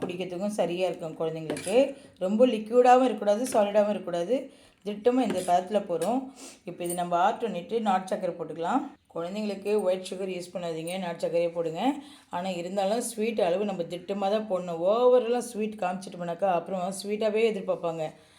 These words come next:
So, அதனால திட்டமா ஒரு, ஒரு ஸ்பூனு. ஆ, போதும்.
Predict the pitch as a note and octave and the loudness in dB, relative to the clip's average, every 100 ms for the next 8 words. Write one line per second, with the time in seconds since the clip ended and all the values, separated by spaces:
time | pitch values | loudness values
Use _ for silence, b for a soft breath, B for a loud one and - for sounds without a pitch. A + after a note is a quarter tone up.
0 | B B - F3 F3 D#3+ F#3 A3+ G#3 G3 | B B -2 0 0 0 -2 0 -4 -2
1 | A3 G#3+ - F#3 F3+ G#3 G#3+ A3 A#3 - | -4 -2 -4 -4 -2 -4 -4 -4 -4 -4
2 | - _ _ _ _ _ _ E3 D#3 D3+ | -12 _ _ _ _ _ _ -8 -8 -4
3 | E3+ D#3+ G#3 | -2 0 -2